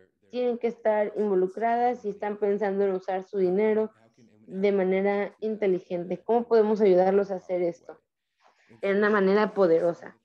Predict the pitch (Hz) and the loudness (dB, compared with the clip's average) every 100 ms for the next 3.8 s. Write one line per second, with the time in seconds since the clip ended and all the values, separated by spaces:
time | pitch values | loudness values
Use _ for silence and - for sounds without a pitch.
0 | _ _ 196 185 190 185 190 190 185 160 | _ _ -6 -6 -2 0 2 2 2 0
1 | 151 - - - _ _ _ _ _ 226 | 0 -4 -14 -14 _ _ _ _ _ -4
2 | 240 233 254 240 220 196 202 214 214 202 | -2 2 4 6 6 6 4 4 4 4
3 | 175 - - 208 233 240 247 | 2 0 -4 -2 2 2 0